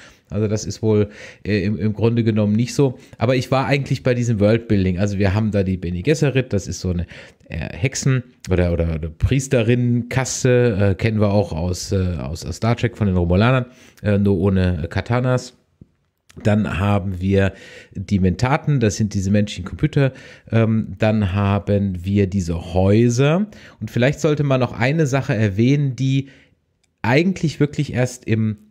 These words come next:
Villeneuve-Film rüberkommt, ist nämlich, dass diese Bene Gesserit, du hast es gesagt, Sascha, A,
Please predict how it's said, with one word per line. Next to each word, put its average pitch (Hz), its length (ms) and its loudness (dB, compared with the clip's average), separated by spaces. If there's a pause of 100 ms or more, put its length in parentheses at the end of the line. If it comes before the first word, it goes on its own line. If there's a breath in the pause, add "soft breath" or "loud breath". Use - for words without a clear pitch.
(100)
Villeneuve-Film 120 800 0 (100)
rüberkommt, 135 580 -2
ist - 160 -8
nämlich, 107 240 -2
dass 101 200 -6
diese 98 240 -6
Bene 90 260 -4
Gesserit, 139 420 -2
du 104 100 -2
hast 104 180 -6
es 98 120 -8
gesagt, 98 340 -6
Sascha, 135 320 -2 (320 loud breath)
A, 190 340 2